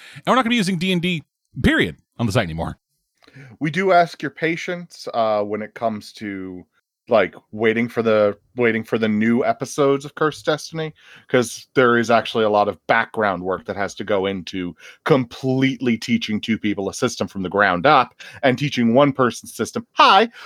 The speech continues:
Speaker 2: uh, from halfway ground <laughs> up.
Speaker 1: Yeah.
Speaker 2: Dad's
Speaker 1: Ye-
Speaker 2: doing a lot of work.
Speaker 1: <laughs>
Speaker 2: I'm doing some.
Speaker 1: Hey, you're building things.
Speaker 2: I am also learning independently, but I saw, I,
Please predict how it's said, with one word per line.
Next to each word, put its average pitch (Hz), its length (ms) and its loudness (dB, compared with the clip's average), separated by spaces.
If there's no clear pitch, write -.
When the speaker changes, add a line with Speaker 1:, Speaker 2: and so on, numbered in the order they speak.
Speaker 2:
uh, 131 420 6
from 143 280 2
halfway 135 600 0
ground 110 520 2
<laughs> - 40 -2
up. 185 240 0
Speaker 1:
Yeah. 92 320 -2
Speaker 2:
Dad's 151 240 6
Speaker 1:
Ye- 135 40 -12
Speaker 2:
doing 147 260 2
a 131 40 2
lot 127 240 4
of 135 80 0
work. 143 480 -2
Speaker 1:
<laughs> 220 100 0
Speaker 2:
I'm 185 240 2
doing 131 300 -2
some. 85 500 -6
Speaker 1:
Hey, 143 120 -12
you're 185 160 0
building 104 600 -2
things. 143 400 2
Speaker 2:
I 208 140 6
am 208 180 6
also 170 320 6
learning 120 380 2
independently, 90 540 -12
but 90 260 -6
I 123 120 0
saw, 113 420 0
I, 120 220 2